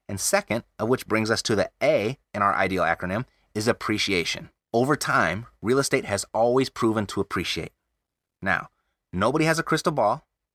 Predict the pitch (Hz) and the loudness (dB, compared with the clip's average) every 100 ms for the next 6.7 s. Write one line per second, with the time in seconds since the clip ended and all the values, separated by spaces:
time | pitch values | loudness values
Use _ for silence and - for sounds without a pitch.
0 | _ _ 90 95 147 196 180 190 - _ | _ _ 0 0 -2 -2 -4 -4 -10 _
1 | _ _ _ _ _ - 104 101 101 120 | _ _ _ _ _ -2 0 2 4 4
2 | 160 165 160 139 143 117 123 - 151 156 | 4 2 2 2 2 2 0 0 -2 0
3 | 160 160 147 139 156 - _ _ - 117 | 2 2 2 0 -4 -8 _ _ -2 2
4 | 147 156 156 147 - 123 139 170 160 151 | 2 4 2 2 2 0 0 0 0 0
5 | 151 - 165 147 143 160 135 104 98 - | 0 -2 -4 0 0 2 2 2 0 0
6 | 135 147 123 107 135 113 110 | 0 2 0 2 4 4 2